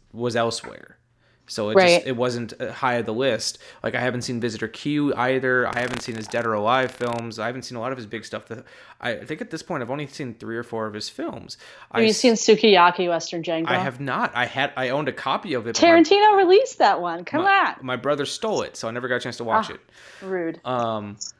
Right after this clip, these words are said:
Speaker 1: but I saw, I've seen Ichi the Killer. I've seen now
Speaker 2: Mm-hmm.
Speaker 1: Audition.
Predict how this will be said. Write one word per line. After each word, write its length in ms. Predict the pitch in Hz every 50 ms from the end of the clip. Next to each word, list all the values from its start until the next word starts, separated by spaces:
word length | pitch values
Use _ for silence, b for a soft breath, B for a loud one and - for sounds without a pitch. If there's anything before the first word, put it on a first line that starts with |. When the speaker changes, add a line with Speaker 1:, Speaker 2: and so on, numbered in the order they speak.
| B B B B - - -
Speaker 1:
but 160 | 135 107 87
I 80 | 127
saw, 340 | 123 - - 143 127 127 -
I've 220 | - 123 127 110 -
seen 240 | - - 123 113
Ichi 240 | 90 131 135 - 160
the 60 | 165
Killer. 400 | 156 - 127 110 107 120 156 - -
I've 220 | - 107 104 -
seen 320 | - - 117 110 107 107 107
now 160 | 107 113 -
Speaker 2:
Mm-hmm. 160 | 104 92 104
Speaker 1:
Audition. 520 | 117 - 214 214 - - 120 117 107 113